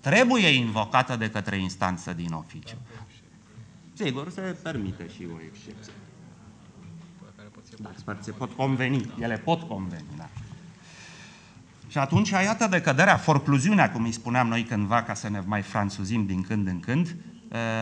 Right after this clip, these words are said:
sub acest aspect, nu, ține de ordinea publică a invocării de către instanță. Și acum să spunem de ce facem doi doi.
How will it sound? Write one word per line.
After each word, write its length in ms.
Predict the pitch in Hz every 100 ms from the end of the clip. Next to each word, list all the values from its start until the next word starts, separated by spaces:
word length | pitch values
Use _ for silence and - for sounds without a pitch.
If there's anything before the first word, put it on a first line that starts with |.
| 113 113 -
sub 220 | - 123
acest 360 | 123 120 147 -
aspect, 420 | 131 - - 156
nu, 280 | 123 139 160 - -
ține 300 | - 135 151
de 100 | 127
ordinea 540 | 127 127 135 143 165 - - - - - - - -
publică 400 | 214 240 220 - - - - - -
a 100 | -
invocării 540 | 90 87 85 85 87 82
de 120 | 78
către 260 | 85 85 80
instanță. 380 | 71 - - - - - - -
Și 120 | -
acum 260 | 180 226 233 226 143
să 160 | 185
spunem 360 | 180 202 208 202
de 100 | 190
ce 120 | 202
facem 460 | 196 190 196 190 180
doi 200 | 190 185
doi. 260 | 165 107